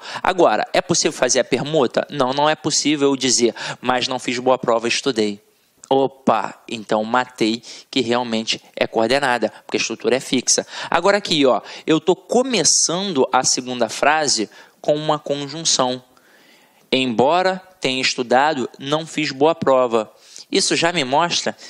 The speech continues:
que é uma estrutura de subordinação. E o embora é uma conjunção subordinativa adverbial concessiva. Então, aqui eu tenho oração subordinada adverbial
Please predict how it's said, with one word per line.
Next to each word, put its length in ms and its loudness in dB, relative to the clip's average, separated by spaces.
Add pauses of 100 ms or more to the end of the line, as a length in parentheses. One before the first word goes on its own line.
(200)
que 220 0
é 80 2
uma 120 -2
estrutura 460 -2
de 120 -4
subordinação. 960 -2 (340)
E 80 2
o 100 4
embora 500 2
é 60 0
uma 100 -2
conjunção 760 -6
subordinativa 760 -2
adverbial 560 2
concessiva. 960 0 (320)
Então, 320 0
aqui 400 -2 (220)
eu 140 2
tenho 180 -2
oração 640 2
subordinada 1000 -2 (120)
adverbial 1080 0